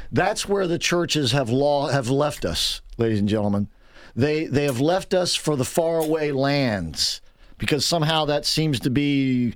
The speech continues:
more worthy of their attention, when really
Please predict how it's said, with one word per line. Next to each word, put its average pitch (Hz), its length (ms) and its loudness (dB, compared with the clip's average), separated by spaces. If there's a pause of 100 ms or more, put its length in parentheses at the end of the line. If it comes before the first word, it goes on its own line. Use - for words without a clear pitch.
(260)
more 147 300 0
worthy 139 680 2
of 120 220 0
their 120 200 2
attention, 113 640 -2 (360)
when 151 260 0
really 151 560 0